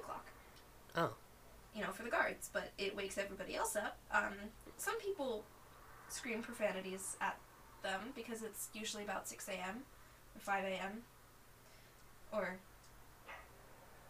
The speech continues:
Speaker 1: another time at the, too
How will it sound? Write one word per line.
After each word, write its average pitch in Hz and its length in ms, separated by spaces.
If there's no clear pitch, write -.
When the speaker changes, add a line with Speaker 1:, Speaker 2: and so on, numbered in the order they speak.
Speaker 1:
another 196 400
time - 360
at 190 200
the, 185 60
too 196 200